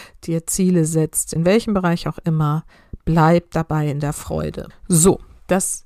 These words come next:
erste Lernfeld, das erste Ziel, was ich, ähm, gerade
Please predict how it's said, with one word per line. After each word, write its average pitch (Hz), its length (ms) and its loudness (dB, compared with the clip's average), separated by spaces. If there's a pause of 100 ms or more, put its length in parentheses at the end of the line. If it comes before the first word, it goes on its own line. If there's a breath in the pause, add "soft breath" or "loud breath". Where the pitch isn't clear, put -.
erste 180 440 0
Lernfeld, 143 840 -2
das - 140 -8
erste - 380 -6
Ziel, 208 440 2
was 165 200 -2
ich, - 400 -6
ähm, 156 380 -2 (100)
gerade 180 460 2